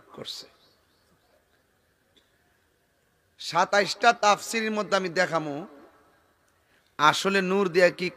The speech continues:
কিতাব বুঝাইছে নাকি অন্য কিছু বুঝাইছে। সাতাইশটা কিতাব,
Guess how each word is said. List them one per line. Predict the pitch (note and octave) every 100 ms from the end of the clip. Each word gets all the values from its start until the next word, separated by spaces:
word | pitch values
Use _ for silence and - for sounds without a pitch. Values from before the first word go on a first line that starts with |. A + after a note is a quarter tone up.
| -
কিতাব | G3 - F3
বুঝাইছে | D3 D#3+ F#3 F3 G#3+
নাকি | F#3+ D#3 D3
অন্য | B2+ D3 C#3+
কিছু | C3+ C3 C3
বুঝাইছে। | A2+ F#2+ - -
সাতাইশটা | - D3 D3 D3 -
কিতাব, | C#3+ D3 A2